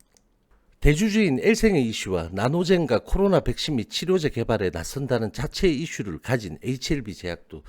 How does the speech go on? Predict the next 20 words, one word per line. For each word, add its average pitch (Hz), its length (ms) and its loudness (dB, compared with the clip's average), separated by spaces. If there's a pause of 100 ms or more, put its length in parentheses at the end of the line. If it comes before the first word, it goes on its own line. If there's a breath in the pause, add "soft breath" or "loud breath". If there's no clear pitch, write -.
(160 loud breath)
사점공팔 208 800 0
퍼센트 - 420 -4
상승 143 400 -6
출발해 113 460 -8 (920)
오점구육 220 720 2
퍼센트까지 - 580 -2
고점을 165 440 -2
높였지만 123 600 -2
역시 143 320 -2
계열 127 340 0
연동성이 98 480 -6
발-, 107 240 -10 (220)
발생하며 104 640 -8 (480)
만 160 220 4
육천삼백오십 160 920 0
원 139 160 4
라인의 104 440 2
회복 165 380 -4
안착에 95 440 -2
실패했습니다. - 880 -6